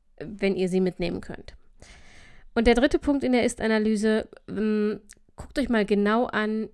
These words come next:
wie in eurem Unternehmen gearbeitet wird. Also, das fängt mit so ganz banalen Sachen an. Seid ihr vor Ort oder arbeitet ihr alle remote? Arbeitet ihr alle zur selben Zeit oder habt ihr Schichtarbeit oder, äh,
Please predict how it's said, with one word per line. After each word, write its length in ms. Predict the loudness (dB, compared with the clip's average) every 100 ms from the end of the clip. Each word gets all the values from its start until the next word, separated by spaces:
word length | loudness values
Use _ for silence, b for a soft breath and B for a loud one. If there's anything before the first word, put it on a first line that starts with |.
| _ _ -6
wie 180 | -2
in 100 | -2
eurem 220 | -2 -2 -2
Unternehmen 380 | -2 0 0
gearbeitet 560 | 0 0 2 0 -2 -10
wird. 260 | -12 -14 -20 -20 _ _ _ _ _ _ -20 -2
Also, 440 | 2 2 0 -4 -8 _ _
das 300 | -10 -6 -2
fängt 220 | -2 -2
mit 100 | -2
so 80 | -2
ganz 180 | -2 0
banalen 420 | 0 2 2 2
Sachen 280 | 0 -2 -6
an. 180 | -8 -2
Seid 280 | -2 -2 -4
ihr 140 | -8
vor 200 | -6 -2
Ort 260 | 0 0 -2
oder 200 | -4 -2
arbeitet 400 | -2 -4 -6 -10
ihr 120 | -4
alle 220 | 0 2
remote? 480 | 4 4 2 -2 -8 B B B B B B
Arbeitet 400 | 0 4 4 2
ihr 140 | -2 0
alle 180 | 0
zur 160 | 0 2
selben 300 | 4 4 2
Zeit 460 | 2 6 6 4 0
oder 300 | 2 2 0
habt 280 | -2 -4
ihr 200 | 0 2
Schichtarbeit 760 | 2 -2 -2 -2 0 0 0 -2
oder, 640 | -6 -4 -4 -6 -6 -8 -10
äh, 440 | -14 -10 -8 -8